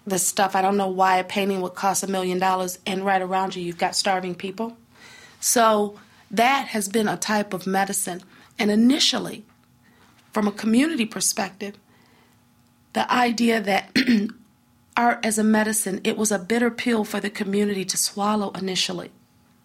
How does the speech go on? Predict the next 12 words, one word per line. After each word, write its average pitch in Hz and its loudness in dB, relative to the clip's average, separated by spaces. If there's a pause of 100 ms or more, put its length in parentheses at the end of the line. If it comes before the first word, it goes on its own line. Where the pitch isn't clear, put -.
(640)
But 196 2
after 208 0
the 180 -4
medicine 196 -2
gets 190 -6
in 180 -4
your 175 -4
bloodstream, 175 -2 (300)
then 202 2
you 196 -2
begin 185 -4
to, 175 -4